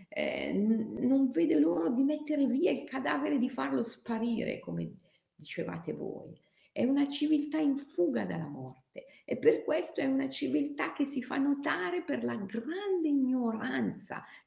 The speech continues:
che ha della morte. Ehm,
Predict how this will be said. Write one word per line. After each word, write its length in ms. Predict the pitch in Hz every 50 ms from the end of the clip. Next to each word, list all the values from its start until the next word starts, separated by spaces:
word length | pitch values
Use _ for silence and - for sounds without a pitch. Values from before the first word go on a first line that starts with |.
| _
che 240 | - - 233 226 202
ha 160 | 185 190 220
della 280 | 208 220 262 269 285 294
morte. 840 | 285 277 - 359 320 226 180 - - - - - - - - - - _ _ _ _ _ _ _ _ _ _ _ _ _ _ _ _ _ _ _ _ _ _ _ _ _ _ _ _ _ _ _ _ _ _ - - _ _ _ _ _ _ _ _ _ _ _ _ _ _ _ _ -
Ehm, 1160 | 277 208 180 - 196 196 180 - - - - - - - - - - - - - - - -